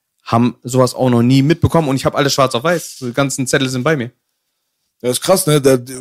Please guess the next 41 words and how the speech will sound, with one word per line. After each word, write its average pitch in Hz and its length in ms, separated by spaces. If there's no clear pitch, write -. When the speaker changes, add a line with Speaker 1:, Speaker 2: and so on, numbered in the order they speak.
Speaker 2:
kommt 139 240
jemand 156 260
manchmal 151 340
in 151 80
die 147 80
Situation, 147 580
wo 143 100
ihr 143 60
euch 139 140
auch 135 120
denkt, 139 300
so, 143 280
„Ey, 117 320
warum 110 180
machen 139 180
wir 151 60
das 151 140
überhaupt?“ 147 300
Oder 113 380
gar 123 180
keinen 131 180
Bock 139 180
drauf 147 220
auf 143 120
so - 80
eine 143 120
Nummer, 143 280
so 139 380
gar 120 180
nicht 143 160
mehr 143 160
mit 135 160
solchen 135 300
Leuten 135 260
vielleicht 131 260
Speaker 1:
Nein, 107 120
Speaker 2:
auch 110 60
mal. 107 40
Speaker 1:
ist 107 120
mir 120 80
scheißegal. 98 520